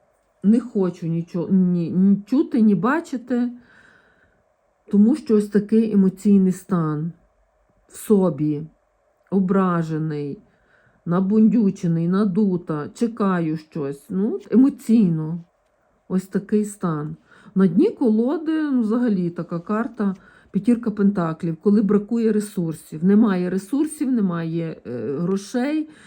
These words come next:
з-, погане самопочуття. Можливо, от ви, е, з-, очікуєте надходження коштів,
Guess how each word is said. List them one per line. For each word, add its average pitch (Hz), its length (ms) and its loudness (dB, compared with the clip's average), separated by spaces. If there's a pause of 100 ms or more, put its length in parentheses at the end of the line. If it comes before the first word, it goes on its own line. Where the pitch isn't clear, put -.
(220)
з-, 165 260 -4
погане 180 520 -2
самопочуття. 208 1120 0 (1700)
Можливо, 214 540 2
от 196 160 -2
ви, 196 300 0
е, - 100 -4 (960)
з-, 170 200 -8
очікуєте 220 840 0
надходження 196 760 2
коштів, 160 720 -6